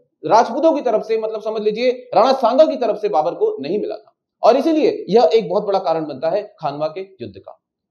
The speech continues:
दूसरा, उसके बाद जब बाबर गद्दी पर बैठा, तो बाबर को as a सम्राट भी स्वीकार नहीं कर रहा था राणा सांगा, और सहयोग ना करने की वजह से ही जो युद्ध हुआ, वह युद्ध कौन सा हुआ? तो वह हुआ खानवा का युद्ध,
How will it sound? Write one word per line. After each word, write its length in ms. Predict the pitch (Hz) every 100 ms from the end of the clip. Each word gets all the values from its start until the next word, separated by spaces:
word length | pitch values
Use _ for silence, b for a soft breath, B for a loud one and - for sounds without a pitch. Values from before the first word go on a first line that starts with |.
| _ 156
दूसरा, 320 | 247 294 302
उसके 280 | - - 240
बाद 220 | 226 262
जब 120 | 254
बाबर 240 | 180 214 254
गद्दी 220 | 226 247
पर 160 | 240
बैठा, 220 | 196 202 247
तो 100 | 214
बाबर 320 | 175 214 254
को 200 | 240 269
as 160 | 196
a 60 | 208
सम्राट 560 | 214 180 190 254 - -
भी 120 | 247
स्वीकार 380 | 262 208 226 233
नहीं 160 | 196 262
कर 160 | 240
रहा 140 | 208 202
था 100 | 202
राणा 200 | 170 170
सांगा, 340 | 151 107 - _ _ _ _ _ _ _ _
और 100 | 233
सहयोग 420 | 233 226 277 294
ना 140 | 202 277
करने 280 | 277 254 247
की 60 |
वजह 180 | 226 226
से 120 | 220
ही 100 | 220
जो 80 | 202
युद्ध 200 | 202 190
हुआ, 180 | 185 202
वह 140 | 185
युद्ध 200 | 175 165
कौन 180 | 170 160
सा 80 | 170
हुआ? 220 | 151 208
तो 260 | 233 - 160
वह 100 | 160
हुआ 200 | 151 180
खानवा 320 | - 123 127
का 120 | 131
युद्ध, 260 | 123 214